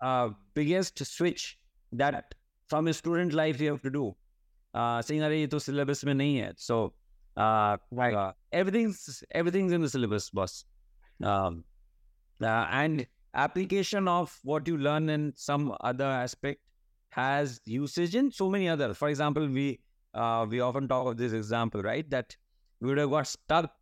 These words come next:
Speaker 1: with sans serif font of M S dos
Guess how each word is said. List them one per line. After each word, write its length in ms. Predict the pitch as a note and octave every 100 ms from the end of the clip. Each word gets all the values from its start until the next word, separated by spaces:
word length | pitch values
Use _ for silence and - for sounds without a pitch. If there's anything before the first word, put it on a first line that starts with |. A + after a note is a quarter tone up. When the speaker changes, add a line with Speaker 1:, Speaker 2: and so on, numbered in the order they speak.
| _
Speaker 1:
with 260 | C#3 D3+
sans 520 | - - - C3 C#3 -
serif 380 | C#3 C3+ - - _ -
font 320 | B2+ C3 B2 -
of 300 | A#2 A2+ - G#2+
M 160 | A#2
S 140 | B2 G#2+
dos 480 | A#2+ A2+ - -